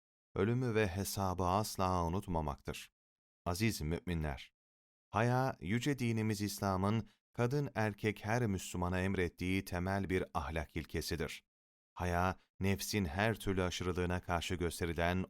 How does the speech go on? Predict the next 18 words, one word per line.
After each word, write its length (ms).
onurlu 440
bir 220
duruştur. 540
İnsanı 440
bütün 280
kötülüklerden 880
koruyan 520
güçlü 380
bir 160
kalkandır. 760
Haya 500
bir 160
hayat 460
tarzıdır. 640
Fıtratın 580
gereği, 520
bedenin 440
süsü, 600